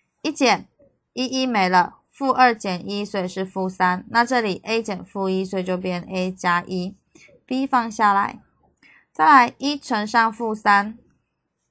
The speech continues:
这里一样带着写。一减，这个没了。来，A 加一减负三，所以就是 A 加四。再来这里呢，就是 B 减三。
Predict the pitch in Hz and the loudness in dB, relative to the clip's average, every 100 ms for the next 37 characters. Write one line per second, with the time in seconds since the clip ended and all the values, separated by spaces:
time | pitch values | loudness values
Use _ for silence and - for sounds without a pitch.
0 | _ _ _ _ - 269 240 175 202 214 | _ _ _ _ -4 0 0 0 0 0
1 | 214 220 196 190 190 185 - - _ _ | 4 2 4 -2 -4 -8 -10 -18 _ _
2 | _ _ _ _ _ _ _ _ - 294 | _ _ _ _ _ _ _ _ -8 -4
3 | 277 226 175 - _ _ _ _ _ - | 2 2 2 -6 _ _ _ _ _ -4
4 | 247 233 208 185 185 180 - _ _ _ | 0 2 2 4 4 2 -2 _ _ _
5 | _ - 208 208 285 349 359 - 320 320 | _ 4 6 6 2 0 -2 2 4 6
6 | 320 330 320 - 233 208 185 185 277 254 | 2 -4 -8 -8 -2 -2 -2 -4 0 0
7 | 233 240 226 220 214 196 202 196 202 190 | 2 4 4 2 -4 -4 -6 -6 -8 -4
8 | 196 196 190 190 190 190 220 196 - _ | -4 -4 0 2 2 0 -6 -6 -8 _
9 | _ _ 311 302 254 277 262 226 214 214 | _ _ 6 8 8 4 2 2 4 4
10 | 220 220 202 - 190 190 196 190 190 180 | 2 -6 -6 -4 -6 -4 -6 -6 -6 -8
11 | - - 190 208 | 0 6 6 4